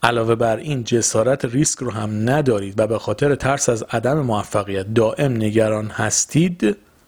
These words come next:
شما درگیر کمالگرایی هستین. این ویژگیتون باعث می‌شه که در مقابل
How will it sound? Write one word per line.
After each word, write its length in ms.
شما 840
درگیر 680
کمالگرایی 760
هستین. 400
این 240
ویژگیتون 840
باعث 400
می‌شه 260
که 420
در 200
مقابل 500